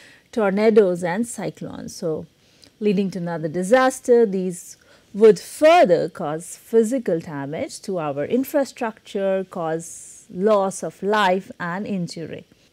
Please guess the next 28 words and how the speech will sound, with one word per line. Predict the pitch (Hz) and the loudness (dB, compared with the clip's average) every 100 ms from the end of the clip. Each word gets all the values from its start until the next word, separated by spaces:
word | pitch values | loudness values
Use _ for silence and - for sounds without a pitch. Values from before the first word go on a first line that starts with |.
| _ 247 | _ 0
And | 254 269 | 2 2
looking | 349 - 370 254 | 2 -2 -4 -2
at | 214 214 | -2 -2
what | 214 220 233 | -2 -2 0
really | 247 262 262 | 0 0 0
happens | - 302 - 175 160 190 - | -6 -12 -8 -6 -6 -8 -8
when | 180 175 | -8 -8
we | |
have | 185 196 190 | -10 -10 -8
little | 226 349 381 208 | -4 -4 -4 -8
rainfall. | 165 - - - - - _ _ | -8 -12 -14 -16 -18 -18 _ _
So | - | -12
when | 175 175 170 165 | -8 -8 -8 -8
we | |
have | 175 165 151 | -10 -10 -4
little | 190 311 - 254 170 | 2 2 4 2 2
rainfall, | 165 214 - - - - 269 | -4 -10 -14 -14 -10 -4 0
it | 226 - | 0 -2
causes | 208 185 175 190 - | -6 -4 -4 -6 -8
drought, | - 170 - - - | -8 -6 -6 -6 -6
extreme | - - - - 240 240 247 254 _ _ _ - | -8 -10 -12 -4 0 2 2 -2 _ _ _ -6
wildfires, | 202 247 254 226 - 160 117 139 170 233 285 - _ _ | 0 6 6 4 -6 -8 -4 -2 0 0 -4 -14 _ _
sandstorms, | - - - 233 233 226 - 190 - 143 214 247 - _ _ | -14 -10 -2 0 2 0 -2 -8 -10 -8 -8 -8 -14 _ _
soil | - - 262 262 269 | -14 0 4 6 4
degradation, | 208 175 180 165 190 196 220 240 214 208 | 0 -4 -6 -4 0 0 0 -2 -4 -4
and | 180 185 | -6 -6
increased | 202 202 - 269 277 285 247 - | -6 -8 -8 -4 -2 -2 -4 -10
competitions | - 202 196 202 - 226 208 196 175 180 | -8 -8 -8 -10 -4 -4 -4 -6 -8 -8